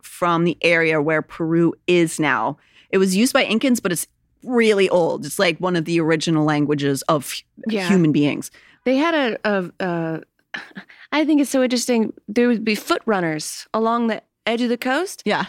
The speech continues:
Speaker 2: So you could, you'd be, like, a powerful person and be like, "I want fish." And they would come to you in, like, two days 'cause they would just run, run, run real fast. That's
Speaker 1: Oh, back
Speaker 2: faster.
Speaker 1: in the, back in the day?
Speaker 2: Yeah, that's
Speaker 1: Yeah.
Speaker 2: faster than Amazon.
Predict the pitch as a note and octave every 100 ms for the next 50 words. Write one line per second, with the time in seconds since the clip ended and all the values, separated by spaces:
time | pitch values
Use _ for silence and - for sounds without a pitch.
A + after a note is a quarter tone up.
0 | - _ - C4 D#4 D#4+ B3+ C4+ A3+ C4
1 | B3 A3 A3+ G#3 G#3+ A3+ A3+ A3 G3 A3
2 | A3 G#3 G3+ G3 - A3 A#3 A3 - G3+
3 | E3 - - - G#3 A3 A#3+ A3 C4 C4+
4 | C4+ A#3+ A3 G#3 - B3+ A3+ F#3+ - -
5 | - - A3 A#3+ A3 G#3 A3+ A#3+ A#3 A3
6 | G#3+ G3 F#3+ G#3+ F#3+ C#3+ - - C#4+ A3
7 | D4+ E4+ G3 E4+ G3 A#2+ E3+ F#3 F#3 F3+
8 | E3+ E3+ G3 B3 F4+ F#4+ - - F#4 G4+
9 | - F4+ D4+ D4+ F#4+ A#4 G#3+ - -